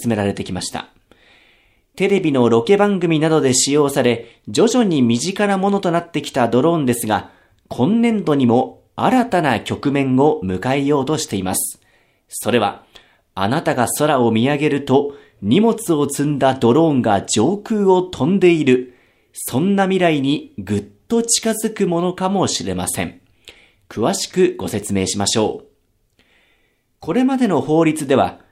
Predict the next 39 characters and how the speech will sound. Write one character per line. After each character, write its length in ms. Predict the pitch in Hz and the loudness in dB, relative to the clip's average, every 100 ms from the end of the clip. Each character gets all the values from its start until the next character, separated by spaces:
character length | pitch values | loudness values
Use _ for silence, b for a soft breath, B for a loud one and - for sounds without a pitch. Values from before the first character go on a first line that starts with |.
| b _ | b _
人 240 | 120 233 | -2 2
間 180 | 247 233 | 2 2
が 160 | 196 180 | 2 2
ド 140 | 156 | 2
ロ 180 | 175 220 | 4 2
ー 100 | 185 | 2
ン 20 | |
を 300 | 117 110 - | 2 2 0
目 280 | - 120 233 | 0 0 0
視、 380 | - - 104 - b b | -2 -4 -4 -8 b b
目 200 | - 127 | -4 -2
で 180 | 233 247 | 2 0
確 320 | - 139 135 | 0 -6 -4
認 300 | 226 233 220 | -2 0 0
で 120 | 208 208 | 0 -2
き 120 | 220 | 2
る 160 | 180 | 2
範 340 | 120 - 160 208 | 2 0 -2 0
囲 80 | 214 | -2
内 240 | 185 156 | -2 0
で 140 | 131 | 0
あ 80 | 131 | 2
れ 100 | 165 | 2
ば、 300 | 143 101 - _ | 0 0 -4 _
一 260 | 131 131 262 | -10 -4 0
部 220 | 226 131 | 2 0
禁 220 | - 180 | -2 -2
止 180 | 226 202 | 0 -2
さ 140 | 202 | -2
れ 80 | 196 | -2
て 140 | 196 190 | 2 2
い 60 | |
る 120 | 180 | 4
地 240 | 185 190 185 | 2 0 -2
域 240 | - 143 | -2 0
を 80 | 120 | 2
除 280 | 110 107 127 | 2 2 2
い 120 | 123 | 2
て、 320 | 117 98 b | 0 -4 b